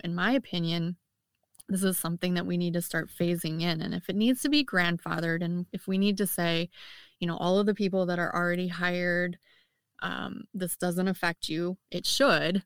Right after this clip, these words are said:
but this doesn't affect you. And then everyone we hire from this day forward has to pass a yearly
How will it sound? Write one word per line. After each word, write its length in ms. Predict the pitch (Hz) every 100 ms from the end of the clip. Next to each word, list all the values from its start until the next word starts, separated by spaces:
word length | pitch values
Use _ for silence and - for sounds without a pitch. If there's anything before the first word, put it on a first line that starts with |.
| -
but 140 | 175 -
this 120 | 170
doesn't 280 | 190 180 180
affect 400 | - 175 - 185
you. 240 | 185 196 - _ _ -
And 200 | 180 170
then 180 | 170 -
everyone 460 | 180 185 196 185 180
we 100 | 180
hire 320 | 175 170 170
from 500 | - 160 170 165 170
this 240 | 180 170
day 220 | - 196
forward 720 | 185 185 180 170 170 170 175 -
has 280 | - 170 - -
to 240 | 175 170 165
pass 440 | - 165 175 -
a 60 | 170
yearly 760 | 170 175 180 175 170 165 160